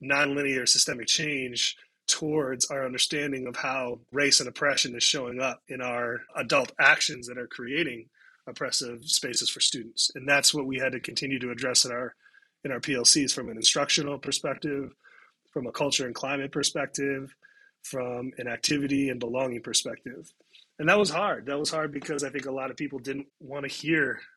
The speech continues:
what students had to say. People would actually spin it to say this, we had planted students in order to tell a story that, like, admin wanted to,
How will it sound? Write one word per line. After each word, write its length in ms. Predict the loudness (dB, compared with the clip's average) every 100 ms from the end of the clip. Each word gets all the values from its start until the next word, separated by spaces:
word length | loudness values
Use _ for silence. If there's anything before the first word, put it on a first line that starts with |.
| _
what 160 | -10 0
students 360 | 0 0 -2 -2
had 140 | 0
to 40 |
say. 380 | 2 2 -2 -8 _ _ _
People 240 | -2 0 2
would 120 | 2
actually 280 | 4 4 4
spin 300 | 4 4 -2
it 160 | -2
to 100 | -2
say 140 | 0 0
this, 260 | 2 2
we 260 | 0 -6 -2
had 220 | -2 -2
planted 560 | -4 0 0 0 0 0
students 600 | 2 0 2 2 2 0 _
in 80 | -4
order 220 | -2 0
to 580 | 2 2 2 -2 -4 -8 _ _
tell 240 | 4 4 6
a 40 |
story 400 | 6 6 4 2
that, 180 | 2 -2 -6 -20 -20 _ _
like, 320 | -6 -4 -4 -8 _ 4
admin 520 | 4 4 0 -8 -8
wanted 300 | -8 -10 -8
to, 220 | -10 -10